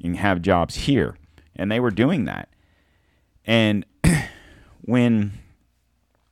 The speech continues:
you know, like I said, the argument was, "Well, prices are gonna go up. You, you have to pay American workers more."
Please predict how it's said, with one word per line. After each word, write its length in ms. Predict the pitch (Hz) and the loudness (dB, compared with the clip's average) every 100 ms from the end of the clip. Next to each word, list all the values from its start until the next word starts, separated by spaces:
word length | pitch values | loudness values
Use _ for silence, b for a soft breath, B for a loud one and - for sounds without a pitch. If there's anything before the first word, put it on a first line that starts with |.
| _ - b b b b b | _ -20 b b b b b
you 100 | - | 0
know, 180 | 113 87 | 4 4
like 180 | 78 85 | 2 -2
I 40 | |
said, 180 | 85 117 | 0 2
the 60 | 82 | 4
argument 340 | 92 104 87 | 4 2 2
was, 360 | 85 87 82 - - _ _ _ _ _ _ - | 0 0 -2 -6 -20 _ _ _ _ _ _ -2
"Well, 200 | 98 92 | -2 -2
prices 460 | - 110 120 110 | 0 0 0 -2
are 60 | 95 | -2
gonna 140 | 87 85 | -2 -2
go 180 | 98 | 0
up. 200 | 117 - | 0 -2
You, 100 | 104 | -4
you 180 | 101 90 | -2 0
have 100 | 107 | 0
to 80 | 98 | -2
pay 180 | - 107 | -2 0
American 440 | 87 92 92 - 87 | 0 0 -2 -2 -2
workers 340 | 90 - 73 | -2 -4 -4
more." 300 | 90 120 78 | -4 -4 -6